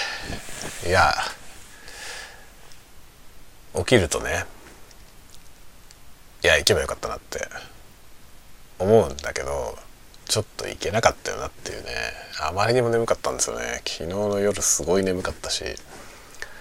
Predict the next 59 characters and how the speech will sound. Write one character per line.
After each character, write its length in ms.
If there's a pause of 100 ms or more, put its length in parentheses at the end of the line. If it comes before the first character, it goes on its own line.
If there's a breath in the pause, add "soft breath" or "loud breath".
(1160 loud breath)
今 60
朝 160
も 120
ね、 80 (760 loud breath)
今 40
朝 120
一 160
応 60
ね、 140
目 120
は 120
覚 140
め 100
た 100
ん 80
で 80
す 120
よ。 140
六 240
時 120
何 200
分 200
ぐ 60
ら 100
い 40
に。 100 (600)
六 240
時 120
半 240
ぐ 80
ら 80
い 40
だ 100
っ 60
た 120
か 80
な。 340 (220)
目 40
は 140
覚 140
め 100
た 100
ん 120
だ 100
け 80
ど、 300 (1300 loud breath)
ち 120
ょ 60
っ 40 (100)
と 140
ね、 60 (2500)
よ 100
し、 180
映 140
画 80
行 80
く 80
ぞ 120
っ 40